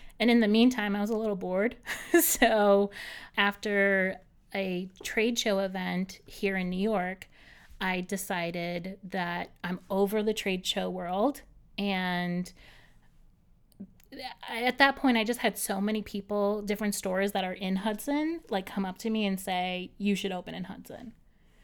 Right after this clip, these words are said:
And we've had success selling our products in Hudson, so I just thought, "Okay."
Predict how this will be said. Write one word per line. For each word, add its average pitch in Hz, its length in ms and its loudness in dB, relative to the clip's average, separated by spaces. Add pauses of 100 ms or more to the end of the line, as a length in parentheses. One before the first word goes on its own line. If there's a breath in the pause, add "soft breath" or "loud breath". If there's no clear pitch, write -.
(180 soft breath)
And 226 200 6
we've 233 180 2
had 220 600 0
success - 500 -4
selling 311 380 0
our 202 100 0
products - 440 -12
in 190 100 -6
Hudson, 190 380 -6
so 202 140 -8
I 185 100 -8
just 185 260 -12
thought, 170 240 -8 (320)
"Okay." 214 380 -10